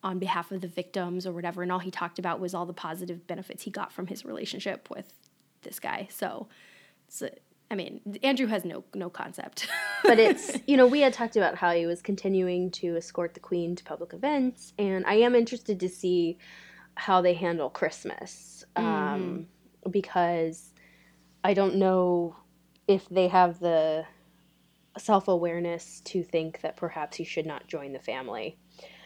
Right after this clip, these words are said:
Speaker 2: on the Christmas walk, but we shall see. Um, but I think, honestly, one of the things, and we'll pr-, we'll talk about this a little bit, I know, um, that this,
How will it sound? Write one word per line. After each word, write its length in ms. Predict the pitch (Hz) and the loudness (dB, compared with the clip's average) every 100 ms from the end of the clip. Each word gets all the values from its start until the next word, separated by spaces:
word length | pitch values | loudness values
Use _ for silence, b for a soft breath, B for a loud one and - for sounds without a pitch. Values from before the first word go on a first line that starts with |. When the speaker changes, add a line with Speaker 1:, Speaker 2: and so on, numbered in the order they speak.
| B B | B B
Speaker 2:
on 180 | 180 175 | -6 -4
the 80 | 156 | -6
Christmas 580 | - 202 - 151 - - | -4 -4 -2 -6 -8 0
walk, 460 | 180 127 - - - | 0 0 -4 -8 -2
but 180 | 165 | 0
we 280 | 170 151 151 - | 0 -4 -8 -16
shall 340 | - 165 - | -10 -10 -10
see. 560 | - - 311 185 185 262 - B B B B | -8 -2 2 4 2 0 -4 B B B B
Um, 560 | 190 190 180 175 175 175 - 202 | 4 4 4 2 -2 -4 -4 6
but 140 | 269 | 6
I 100 | 254 | 6
think, 280 | 262 - 466 - - - | 6 6 6 2 -14 -2
honestly, 440 | - 240 277 302 320 | 6 6 6 2 2
one 160 | 277 | 4
of 60 | 277 | 4
the 80 | 254 | 2
things, 600 | 262 247 240 226 - - | 4 4 4 0 -4 0
and 120 | 226 208 | 4 6
we'll 120 | 233 | 4
pr-, 200 | 233 - | 2 -2
we'll 140 | 233 233 | 2 2
talk 180 | 220 | 2
about 140 | 208 202 | 2 0
this 120 | 190 | 2
a 40 | |
little 180 | 190 185 | 2 4
bit, 120 | 180 | 4
I 100 | 165 | 2
know, 380 | 175 180 175 165 - | 2 2 4 2 2
um, 400 | 180 170 170 156 _ _ _ _ _ _ _ _ - 208 | 2 2 -2 -6 _ _ _ _ _ _ _ _ -6 2
that 140 | 214 | 4
this, 240 | 214 208 | 4 0